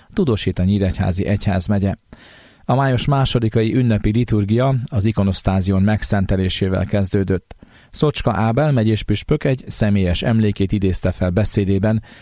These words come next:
melyet egy borkóstoló során tanult meg, hogy a kocintás célja a fül bevonása az élmény megtapasztalásába. Keresztény életünk ugyanígy működik. Amikor eljövünk a templomba,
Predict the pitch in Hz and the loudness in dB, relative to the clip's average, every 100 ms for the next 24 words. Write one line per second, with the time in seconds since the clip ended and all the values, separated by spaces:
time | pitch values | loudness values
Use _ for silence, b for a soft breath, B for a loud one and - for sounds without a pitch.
0 | B - 127 120 107 156 139 131 139 - | B -4 0 2 2 0 0 2 0 0
1 | 101 - 95 90 - 110 98 95 95 95 | -2 0 0 0 0 0 0 0 2 2
2 | 90 110 110 - b b b - 113 - | 2 0 -2 -4 b b b -2 0 0
3 | 175 - 110 95 92 - - 107 101 123 | -2 0 0 2 0 -4 -2 0 2 0
4 | - - 165 156 120 98 117 101 90 87 | -2 0 0 2 0 0 2 2 2 0
5 | - 120 - 110 104 95 85 95 - 98 | 0 0 0 0 2 2 2 0 0 -2
6 | 90 87 - 92 87 - 92 92 87 - | -2 -4 -2 0 0 0 0 0 -4 -8
7 | B B B B B B - 123 110 123 | B B B B B B 0 0 0 0
8 | 120 135 120 113 107 147 127 110 101 98 | 0 0 0 0 0 0 2 2 2 2
9 | 101 - 90 92 - - - 120 110 120 | 0 0 -2 -2 -6 -16 -4 -2 0 0
10 | 131 131 107 104 95 123 123 117 101 95 | 0 0 0 0 0 0 0 0 2 0